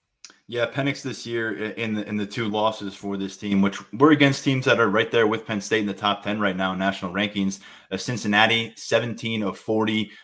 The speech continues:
three interceptions in that game. And then Iowa, a game that they trailed thirty-one to th-,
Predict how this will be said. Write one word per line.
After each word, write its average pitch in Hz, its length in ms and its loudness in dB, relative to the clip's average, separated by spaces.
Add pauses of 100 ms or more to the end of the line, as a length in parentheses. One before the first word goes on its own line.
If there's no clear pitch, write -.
(160)
three 117 320 -2
interceptions 104 580 -2
in 95 80 -4
that 101 240 0
game. 101 360 -2 (200)
And 101 140 -2
then 107 100 2
Iowa, 107 460 8
a 101 80 2
game 104 180 0
that 98 120 -2
they 101 100 2
trailed 101 340 0
thirty-one 104 540 2
to 92 140 -6
th-, - 100 -20